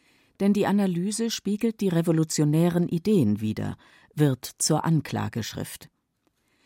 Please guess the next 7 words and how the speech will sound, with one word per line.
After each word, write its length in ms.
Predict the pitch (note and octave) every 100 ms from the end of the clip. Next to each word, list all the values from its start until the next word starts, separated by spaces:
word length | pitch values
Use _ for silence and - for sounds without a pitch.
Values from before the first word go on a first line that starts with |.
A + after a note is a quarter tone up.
| _ -
Virchow 480 | D#3+ B3 C4 G3 F#3
fordert 480 | - D3 E3 G#3 F#3+
darin 420 | E3+ E3+ F#3 -
volle 480 | - F3+ B3+ B3+ -
und 260 | F3+ E3+
unumschränkte 880 | - A#3 A#3+ F#3+ F3 C3+ E3 - E3
Demokratie 880 | D#3 D3+ D3 - D3+ - F3 B2